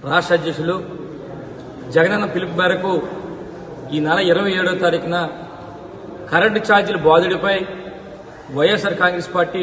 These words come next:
పోరుబాట కార్యక్రమం చేపట్టడం జరుగుతుంది. అందులో భాగంగా ఈరోజు నర్సిపల్లి నిధులు ఉన్న పార్టీ పెద్దలు, పార్టీ నాయకుల ఆధ్వర్యంలో ఈరోజు పోస్టర్ రిలీజ్ కూడా చేయడం జరిగింది. అయితే ముఖ్యంగా చెప్పాలంటే ఈరోజు రాష్ట్రంలో మరి రాష్ట్ర ప్రజలపై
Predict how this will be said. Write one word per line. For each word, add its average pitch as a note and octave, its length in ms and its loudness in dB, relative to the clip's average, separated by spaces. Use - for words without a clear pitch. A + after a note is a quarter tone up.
పోరుబాట E3 360 4
కార్యక్రమం D#3+ 460 0
చేపట్టడం D3+ 380 0
జరుగుతుంది. D3+ 340 -2
అందులో E3 220 2
భాగంగా F3+ 440 4
ఈరోజు E3+ 180 4
నర్సిపల్లి D#3+ 400 -2
నిధులు D#3+ 200 0
ఉన్న D#3+ 80 0
పార్టీ D3+ 260 -2
పెద్దలు, D#3 340 0
పార్టీ C#3+ 180 -2
నాయకుల C#3+ 300 -2
ఆధ్వర్యంలో D3 380 4
ఈరోజు D3+ 240 4
పోస్టర్ F3 340 2
రిలీజ్ E3+ 200 2
కూడా D#3+ 220 4
చేయడం D3 280 2
జరిగింది. B2 300 -6
అయితే D3 140 -4
ముఖ్యంగా G#3+ 360 4
చెప్పాలంటే G#3+ 460 4
ఈరోజు G#3+ 300 4
రాష్ట్రంలో G#3+ 540 4
మరి - 180 -2
రాష్ట్ర G3 260 2
ప్రజలపై G#3 340 0